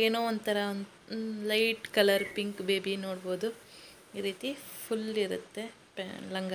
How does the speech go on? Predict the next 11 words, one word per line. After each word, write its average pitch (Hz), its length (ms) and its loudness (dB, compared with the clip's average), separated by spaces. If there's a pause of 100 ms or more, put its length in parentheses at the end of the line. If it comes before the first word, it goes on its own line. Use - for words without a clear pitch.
(120)
ಥರ. 185 120 -10 (1900)
So - 200 -4 (300)
ನೋಡ್ಬೋದು 190 500 -2 (200)
ಫುಲ್ 196 300 -2
ಇದೆ 175 200 0
ಲೆಂತ್. 170 340 -2 (4000)
So 208 160 -8 (1120)
ಇದ್ರದ್ದು 220 380 4 (140)
ನೆಟ್ - 440 -2 (140)
ಬಂದು 190 320 0 (320)
ತುಂಬ 208 280 0